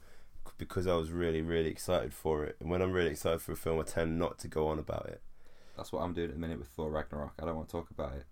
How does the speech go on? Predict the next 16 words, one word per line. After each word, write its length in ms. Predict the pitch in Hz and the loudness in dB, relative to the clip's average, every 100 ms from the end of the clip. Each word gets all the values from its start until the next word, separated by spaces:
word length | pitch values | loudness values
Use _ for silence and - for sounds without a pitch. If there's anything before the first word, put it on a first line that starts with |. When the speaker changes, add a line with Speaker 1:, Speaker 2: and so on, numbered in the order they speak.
| - - - - | -18 -18 -16 -8
Speaker 1:
Have 100 | 87 | -2
you 80 | 92 | -2
still 220 | - 90 | 0 0
not 80 | 69 | 0
watched 200 | 65 - | -2 -4
the 40 | |
trailer? 320 | - 87 78 80 | -2 0 0 0
Speaker 2:
Still 140 | 85 | -2
don't 80 | 80 | -2
watch 160 | 78 | -4
anything. 360 | 78 78 - 80 - - - - - - - - _ - - _ - - - - - - - - - | -8 -8 -10 -12 -12 -6 -6 -6 -12 -18 -20 -20 _ -20 -20 _ -12 -10 -8 -8 -10 -12 -14 -16 -12
It's 120 | - | -6
'cause 120 | 104 | -2
I'm 100 | 107 | -2
excited, 400 | 92 113 117 - | -2 -4 -4 -6
Joe. 180 | - | -6